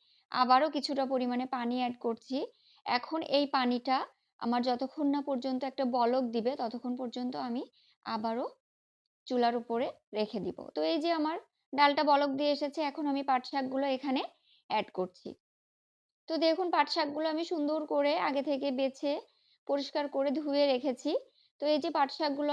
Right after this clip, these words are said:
আমি এখানে দিয়ে দিলাম এটার ভিতরে। এখন পাট শাকটা সিদ্ধ হওয়া পর্যন্ত এটাকেও আমি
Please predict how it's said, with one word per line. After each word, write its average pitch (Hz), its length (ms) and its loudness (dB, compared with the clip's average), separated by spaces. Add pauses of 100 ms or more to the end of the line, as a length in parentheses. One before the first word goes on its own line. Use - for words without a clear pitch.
আমি 285 160 0
এখানে 277 220 -2 (100)
দিয়ে 269 200 0
দিলাম 269 200 0 (100)
এটার 262 240 -4
ভিতরে। 262 300 0 (540)
এখন 262 300 -4
পাট 262 220 6
শাকটা 311 240 -2 (100)
সিদ্ধ 254 200 -2 (120)
হওয়া 311 240 2
পর্যন্ত 277 380 -2 (600)
এটাকেও 262 400 0 (100)
আমি 254 120 0